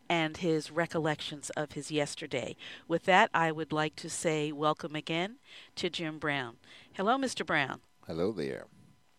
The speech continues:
Speaker 1: So, it's been a week since we've talked,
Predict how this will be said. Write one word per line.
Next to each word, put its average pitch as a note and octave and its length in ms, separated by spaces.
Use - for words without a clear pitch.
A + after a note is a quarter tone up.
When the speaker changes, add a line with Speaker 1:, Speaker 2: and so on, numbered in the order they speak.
Speaker 1:
So, C4 380
it's G#3 180
been G#3+ 160
a A3 60
week A3 240
since - 240
we've A#3 160
talked, G#3 500